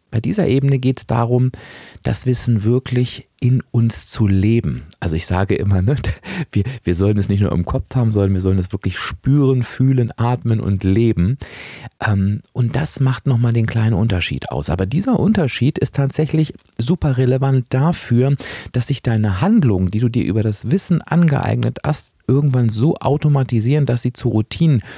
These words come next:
Schrägstrich gesunden Gewohnheiten werden. Und das ist eben tatsächlich das,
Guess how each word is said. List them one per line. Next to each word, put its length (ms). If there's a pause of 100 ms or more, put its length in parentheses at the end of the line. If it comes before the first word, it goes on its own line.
(100)
Schrägstrich 640
gesunden 720 (100)
Gewohnheiten 1080
werden. 420 (680)
Und 240
das 220
ist 100
eben 240
tatsächlich 560
das, 340